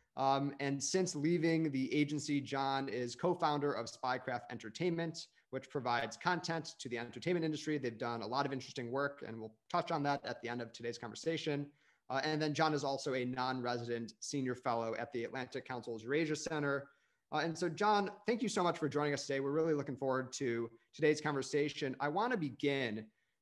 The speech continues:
by talking about your C I A career. And, and, uh,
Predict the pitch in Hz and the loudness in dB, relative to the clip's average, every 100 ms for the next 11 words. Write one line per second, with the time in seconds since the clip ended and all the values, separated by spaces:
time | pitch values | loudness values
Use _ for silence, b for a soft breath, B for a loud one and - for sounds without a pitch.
0 | - 135 135 135 - 156 165 139 139 139 | 2 6 6 4 2 2 2 4 4 4
1 | 135 - 160 143 135 131 127 - 117 101 | 0 0 4 4 4 0 -2 -6 -4 -4
2 | 62 - _ - 139 135 143 - - - | -6 -16 _ -6 -2 0 -2 -4 -14 -6